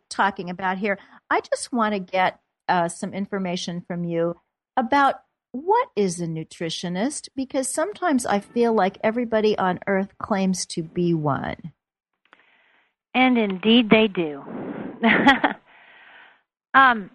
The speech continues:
Speaker 2: I think in general, the line of demarcation comes from wanting to be set apart from,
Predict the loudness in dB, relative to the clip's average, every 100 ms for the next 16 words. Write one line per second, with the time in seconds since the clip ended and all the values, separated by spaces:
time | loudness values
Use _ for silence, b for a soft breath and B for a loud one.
0 | _ _ _ 2 2 4 0 0 -6 0
1 | 2 0 -4 0 2 4 4 4 4 0
2 | -2 _ _ -14 0 2 4 6 6 4
3 | 2 0 -8 -2 2 4 4 0 -4 -4
4 | -4 -10 -10 -12 -18 _ 0 4 4 2
5 | -2 -4 -16 _ _ _ _ _ _ _
6 | -20 2 4 6 4 6 2 -2 -2 -4
7 | -2 -2 0 -2 0 4 4 2 -8 -8
8 | 4 6 6 4 2 -2 -14 -20 _ _
9 | _ _ _ _ _ _ _ _ -2 4
10 | 4 4 2 -2